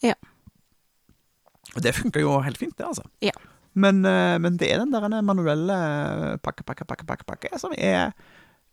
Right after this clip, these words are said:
Speaker 2: eh, litt trått. Men økonomien i det funker likevel.
Speaker 1: Ja, den funker.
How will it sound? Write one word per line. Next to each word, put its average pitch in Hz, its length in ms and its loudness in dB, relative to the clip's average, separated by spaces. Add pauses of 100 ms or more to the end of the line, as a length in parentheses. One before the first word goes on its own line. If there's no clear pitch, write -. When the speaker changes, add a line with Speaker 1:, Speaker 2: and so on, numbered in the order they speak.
(140)
Speaker 2:
eh, - 260 -6
litt - 160 2
trått. - 300 0 (460)
Men 165 640 6
økonomien 135 520 4
i 120 140 2
det 339 100 0
funker - 380 0
likevel. 98 340 -2 (440)
Speaker 1:
Ja, 196 100 4
den 208 180 4
funker. - 460 0